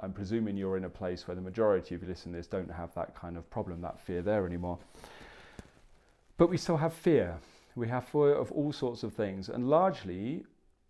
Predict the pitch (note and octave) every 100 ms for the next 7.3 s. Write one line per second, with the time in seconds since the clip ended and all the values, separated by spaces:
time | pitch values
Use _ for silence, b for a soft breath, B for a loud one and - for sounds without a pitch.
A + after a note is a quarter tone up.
0 | - C3 B2+ - F3 F#3+ F#3 E3+ D#3 C#3+
1 | G#2+ G#2+ A2 F#2 F#2 - - - _ _
2 | _ _ - - G#2 A#2+ C3 C3+ A#2+ -
3 | C#3+ C#3 B2+ A#2 C3+ C3 C3 C3 - -
4 | B2 B2+ A#2+ G#2 F2 F2+ F#2+ - - -
5 | F#2+ F2+ F#2+ F#2 - b b b G#2+ A2+
6 | - A#2 G2 A2+ A2 A2+ A2 G2+ - F#2+
7 | - -